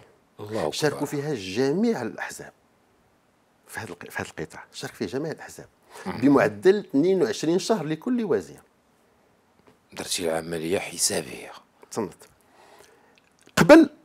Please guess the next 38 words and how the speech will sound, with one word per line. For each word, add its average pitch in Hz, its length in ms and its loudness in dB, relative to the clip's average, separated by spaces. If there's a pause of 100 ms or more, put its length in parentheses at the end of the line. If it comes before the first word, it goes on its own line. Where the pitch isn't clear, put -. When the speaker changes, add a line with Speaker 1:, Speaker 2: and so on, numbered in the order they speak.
(160)
Speaker 2:
قبل 180 320 6 (120)
الاصلاحات 147 540 2
اللي 151 140 -4
كانت، 214 300 2
كانت 135 380 -2
اجرائيه 131 600 -2
هيكليه. 127 720 -8 (500)
Speaker 1:
ايوا. 78 360 -2
Speaker 2:
الاصلاح 143 640 4
الجوهري 104 720 6
الاستراتيجي 117 560 4
الوحيد 165 320 0
هو 190 100 0
اللي 269 120 0
كان 233 160 -4
في - 80 -8
عهد 127 200 -8
امزازي. 90 380 -10 (280)
Speaker 1:
ها 156 140 0
هو 254 80 8
Speaker 2:
كان 262 100 6
Speaker 1:
جا 240 60 12
Speaker 2:
في-، 220 140 12
Speaker 1:
السي 208 200 8
بن 175 140 8
موسى 226 360 12
Speaker 2:
بلاتي. 240 260 12 (280)
فق-، - 260 0
انا 233 220 12
جاي، 196 160 12
Speaker 1:
يجب 185 420 12
Speaker 2:
ها-، - 20 0
هذا، 190 240 12
Speaker 1:
ما 220 100 12
Speaker 2:
ها-، 123 460 12
Speaker 1:
قبله. 131 300 12
Speaker 2:
انا 120 160 10
جايك، 92 220 2